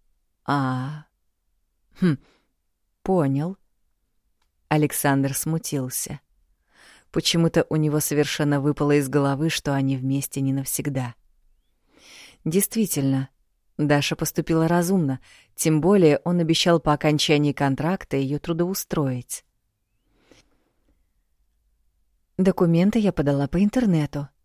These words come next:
Есть такая функция в этом вузе через личный кабинет. Экзамен был только один, два других засчитали по результатам егэ.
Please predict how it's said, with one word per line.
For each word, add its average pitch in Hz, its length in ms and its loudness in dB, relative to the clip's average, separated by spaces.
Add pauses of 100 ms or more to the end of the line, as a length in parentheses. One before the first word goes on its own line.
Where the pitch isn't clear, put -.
(380)
Есть 247 360 0
такая 156 300 2
функция 143 720 -2 (180)
в 180 60 0
этом 175 260 2
вузе 147 260 0
через 185 320 2
личный 180 380 0
кабинет. 175 580 2 (840)
Экзамен 185 560 4
был 147 140 -2
только 185 340 4
один, 175 360 2 (500)
два 185 260 6
других 170 400 4
засчитали 147 520 0
по 165 120 0
результатам 160 580 2
егэ. 139 400 2